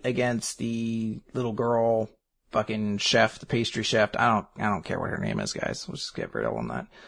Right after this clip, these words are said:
Uh, she's gonna be competing against her in an apple competition. You can see, uh, she's, she's talking about, like, "Ooh, yeah, what should we make, Butchie? Something cute, a cute and special dish,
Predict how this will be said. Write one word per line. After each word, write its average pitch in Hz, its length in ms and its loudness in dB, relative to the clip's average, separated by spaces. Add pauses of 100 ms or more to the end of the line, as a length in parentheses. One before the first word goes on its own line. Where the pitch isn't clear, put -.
(240)
Uh, 107 300 2 (100)
she's 226 220 2
gonna 202 140 8
be 175 60 0
competing 175 300 6
against 160 280 4
her 151 160 10
in 123 140 -2
an 117 120 2 (180)
apple 127 300 6
competition. 101 680 -4
You 98 160 -4
can 98 100 -4
see, 113 400 -2
uh, 107 260 2 (460)
she's, - 320 -8
she's - 160 -8
talking 110 360 -2
about, 104 160 0
like, 104 160 -4
"Ooh, 120 300 -2
yeah, 113 260 0
what 117 160 2
should 123 140 0
we 113 80 2
make, 165 320 6
Butchie? 117 320 -2
Something 208 320 4
cute, - 340 -4
a - 60 -4
cute - 380 -2
and 117 120 -8
special 170 380 2
dish, 104 360 -2